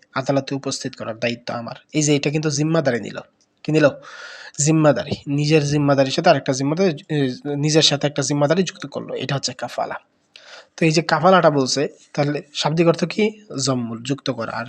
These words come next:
পারিভাষিক অর্থ কি? জিয়া-, হিয়া জম্মু জিম্মাতি ইলা জিম্মাতি, এক জিম্মার সাথে আরেক জিম্মা যুক্ত করা। ঠিক আছে? এরপর বলছে কাফালাতের প্রকার। কাফালাত কত প্রকার? বলছে আল কাফালাতু জরবান,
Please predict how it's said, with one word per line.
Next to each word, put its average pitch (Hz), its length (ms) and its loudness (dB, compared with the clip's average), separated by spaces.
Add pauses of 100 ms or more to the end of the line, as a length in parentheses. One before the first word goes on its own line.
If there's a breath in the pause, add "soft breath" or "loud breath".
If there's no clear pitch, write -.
পারিভাষিক 160 360 4
অর্থ 160 160 2
কি? 180 260 4
জিয়া-, 139 540 0
হিয়া 135 360 2
জম্মু 160 300 2
জিম্মাতি 160 540 -2
ইলা 127 180 -2
জিম্মাতি, 117 540 -10
এক 135 160 0
জিম্মার 147 280 2
সাথে 156 240 -2
আরেক 127 160 -2
জিম্মা 147 260 -2
যুক্ত 185 260 -6
করা। - 200 -10 (440)
ঠিক 151 100 -2
আছে? 185 240 6 (1600 loud breath)
এরপর 180 240 8
বলছে 147 180 2
কাফালাতের 156 480 4
প্রকার। 147 300 -2
কাফালাত 147 360 0
কত 151 160 -2
প্রকার? 139 280 -2
বলছে 123 300 -2
আল 131 120 -4
কাফালাতু 147 520 2
জরবান, 117 400 -4